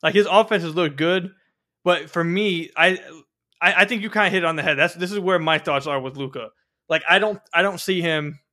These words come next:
like, I'm being pessimistic here with this, but I really, I'm just being honest. I don't see it possibly happening. It could happen. I'm predicting it just won't. Uh, him becoming a passable enough defender to where it's okay enough. He's gonna have to be absolutely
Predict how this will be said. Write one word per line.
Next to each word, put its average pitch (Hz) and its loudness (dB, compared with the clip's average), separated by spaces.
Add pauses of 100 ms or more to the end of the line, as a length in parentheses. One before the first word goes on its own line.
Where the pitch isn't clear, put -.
(380)
like, 151 0
I'm 160 2
being 170 -4
pessimistic 139 -6
here 135 -6
with 127 -12
this, 127 -12 (100)
but 135 -8
I 147 4
really, 147 -4 (180)
I'm 156 -6
just 147 -4
being 160 -2
honest. 143 0
I 151 4
don't 151 -2
see 156 -4
it 135 -6
possibly 139 -2
happening. 131 -2
It 156 -2
could 170 -2
happen. 190 0 (100)
I'm 156 0
predicting 147 -8
it 135 -8
just 135 -10
won't. 139 -4 (500)
Uh, 147 -2
him 160 -4
becoming 147 -6
a 131 -6
passable 147 -2
enough 139 -4
defender 135 -8
to 127 -14
where 127 -6
it's 123 -10
okay 139 -8
enough. 160 -2 (400)
He's 165 -2
gonna 180 2
have 170 2
to 160 -12
be 156 -6
absolutely 151 -4